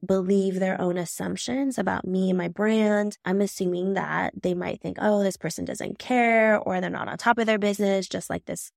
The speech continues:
scathing review says, that they're only transactional or whatever the case may be. But really, the biggest thing is that they don't care, right? I'd rather debuff and avoid that assumption as being true in the eyes of someone that doesn't know anything about my business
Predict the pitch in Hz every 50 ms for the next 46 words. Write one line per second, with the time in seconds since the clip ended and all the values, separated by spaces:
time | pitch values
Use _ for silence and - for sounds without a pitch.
0 | _ _ - - - - 170 175 175 175 175 175 170 170 170 165 165 170 - -
1 | - 254 240 233 220 220 214 214 214 208 202 - - _ - 190 170 170 180 180
2 | - - 185 180 185 185 180 - - 170 175 165 165 170 175 180 226 214 - -
3 | 208 208 202 185 185 185 220 247 254 247 240 220 - 185 - - 185 180 - -
4 | - 202 - _ - 214 - - 220 240 226 226 220 - 196 185 - _ - 196
5 | 180 180 175 - 170 180 170 165 - 170 156 - - 175 170 160 - - - -
6 | - - - - - 170 175 - - - _ _ _ _ _ _ _ _ - 208
7 | 214 208 202 190 202 214 220 220 233 247 262 262 285 285 294 302 302 302 - -
8 | - - 190 - 208 185 180 - 185 180 185 214 277 302 - _ _ _ _ _
9 | _ - 196 202 196 180 175 175 180 175 175 180 196 196 208 226 226 240 247 247
10 | 254 269 139 - - - 233 220 - - 247 247 247 - 269 262 269 277 285 285
11 | 285 - - _ - 190 185 185 - - 196 190 185 185 185 - - - 190 180
12 | 180 185 202 233 254 277 285 - _ _ _ _ _ - 190 196 - - - 185
13 | 180 190 185 202 185 - - 185 180 180 180 175 185 190 190 185 180 170 - 156
14 | - 190 180 185 - - 175 175 175 175 180 185 175 185 - - 185 175 165 170
15 | 175 175 - - 202 226 254 269 262 -